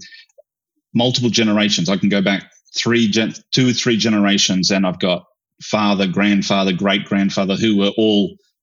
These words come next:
traveling evangelists or preachers or whatever. And,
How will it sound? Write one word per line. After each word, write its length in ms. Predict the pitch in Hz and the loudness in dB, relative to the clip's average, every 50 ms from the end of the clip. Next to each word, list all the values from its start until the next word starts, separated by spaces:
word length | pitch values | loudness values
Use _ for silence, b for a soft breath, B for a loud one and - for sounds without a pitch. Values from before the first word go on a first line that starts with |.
| - | -4
traveling 520 | - - 127 117 110 98 104 101 98 98 92 | -2 0 0 0 0 0 0 0 0 0 0
evangelists 800 | 85 82 113 113 117 117 113 104 95 104 104 98 92 - - - | 0 0 0 2 2 2 2 0 2 0 0 0 0 0 -2 -4
or 100 | 85 - - | -6 -6 -6
preachers 680 | - 127 120 120 - - - 110 98 95 95 90 92 | -4 -2 -2 -2 0 0 0 0 0 0 -2 -2 0
or 220 | 98 95 92 90 90 | 0 0 0 0 0
whatever. 360 | 95 101 104 101 87 85 87 78 | 0 0 0 0 0 -2 -2 -2
And, 260 | 98 101 98 95 92 | -2 0 0 -2 -4